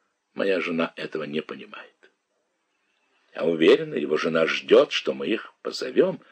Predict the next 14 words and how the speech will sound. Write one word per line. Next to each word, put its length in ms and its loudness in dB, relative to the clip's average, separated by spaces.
Опять 640 0
и 80 -6
опять 360 -6
озабоченно 720 -4
повторяет 560 -2
она. 260 -20
Они 160 -6
уже 180 0
два 240 0
раза 340 4
приглашали 440 -6
нас 240 -12
к 60 -18
себе 480 2